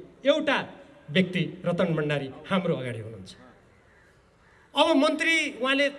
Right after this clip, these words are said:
स्वास्थ्य मन्त्री हुनुभयो, उपमन्त्री हुनुभयो, यो सन्दर्भमा पनि जोडिहालौँ। सायद द्वारिका देवी ठकुरानीले अन्तर्जातीय विवाह गरेर समाज सुधार र समाजको, परिवारको कुरा गरेको हुनाले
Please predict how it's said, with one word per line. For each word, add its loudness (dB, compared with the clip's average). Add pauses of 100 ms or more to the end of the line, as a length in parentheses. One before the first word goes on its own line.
(160)
स्वास्थ्य 0
मन्त्री -2
हुनुभयो, -2
उपमन्त्री -2
हुनुभयो, -2
यो -2
सन्दर्भमा -2
पनि -4
जोडिहालौँ। -4 (2250)
सायद 4 (120)
द्वारिका 0
देवी 0
ठकुरानीले -4
अन्तर्जातीय 0
विवाह 4
गरेर 0
समाज 6
सुधार 6 (800)
र -8 (920)
समाजको, 2 (240)
परिवारको 4
कुरा -2
गरेको -4
हुनाले 0